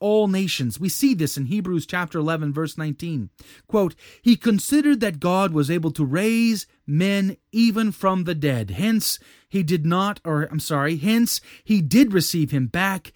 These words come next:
and this was a symbol." Notice, it was on the third day that this sacrifice took place, where Isaac is redeemed back to Abraham,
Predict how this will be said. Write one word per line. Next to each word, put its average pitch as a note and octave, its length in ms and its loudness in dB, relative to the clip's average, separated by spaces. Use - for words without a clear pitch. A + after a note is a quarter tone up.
and D#3 220 0
this F3+ 260 -2
was D#3 320 -2
a D3 100 -8
symbol." A#2+ 560 -4
Notice, G3+ 440 0
it F#3+ 120 -10
was G3 220 -4
on G#3 280 -4
the F#3+ 200 -4
third A3+ 720 0
day G3+ 640 -2
that D#3+ 80 -10
this F3+ 160 0
sacrifice F#3 640 -4
took - 220 -10
place, G3 480 -8
where E3+ 300 0
Isaac F#3+ 480 0
is C3+ 160 -2
redeemed F3 720 2
back E3+ 320 -2
to E3+ 140 -6
Abraham, E3+ 580 -4